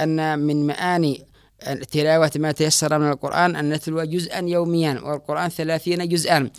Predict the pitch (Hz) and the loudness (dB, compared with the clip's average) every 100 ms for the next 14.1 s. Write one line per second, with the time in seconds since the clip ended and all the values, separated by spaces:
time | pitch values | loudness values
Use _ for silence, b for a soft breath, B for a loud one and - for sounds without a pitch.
0 | B B - 135 151 175 170 175 170 - | B B -4 0 2 2 0 2 2 2
1 | 190 151 139 156 - 175 156 143 160 160 | 0 0 0 -2 -4 -4 -2 0 0 0
2 | 156 160 175 - B B B _ 147 151 | 0 0 -2 -4 B B B _ -4 -2
3 | 156 165 180 175 160 147 143 156 156 156 | 0 -2 -2 -2 -2 -2 -2 0 2 4
4 | 185 175 B B 135 165 170 165 160 160 | 2 0 B B 0 0 0 -4 -2 -2
5 | 175 147 139 151 151 175 175 139 151 165 | -4 -4 -6 0 2 2 0 -4 0 2
6 | 170 156 143 156 - 147 175 190 - 156 | 0 -2 -4 -6 -4 -6 -4 -4 -6 -4
7 | - 165 185 170 170 160 127 B B B | -4 -4 -2 6 8 8 6 B B B
8 | - 139 - 156 - 139 165 151 160 151 | -4 -2 0 2 0 0 -2 0 0 0
9 | 151 147 156 180 - B B - 156 160 | 2 4 6 4 2 B B -4 0 4
10 | 156 156 139 160 143 143 151 151 156 147 | 4 2 0 -2 -2 -4 -2 0 2 0
11 | 156 135 143 143 165 143 113 B B - | -2 -4 -4 4 6 6 2 B B 0
12 | 135 147 156 156 151 - 156 156 156 151 | 2 6 6 4 0 -2 -4 -2 0 0
13 | 151 156 151 143 156 147 - 160 160 160 | 2 0 -2 -4 -2 0 0 0 0 6
14 | 170 | 6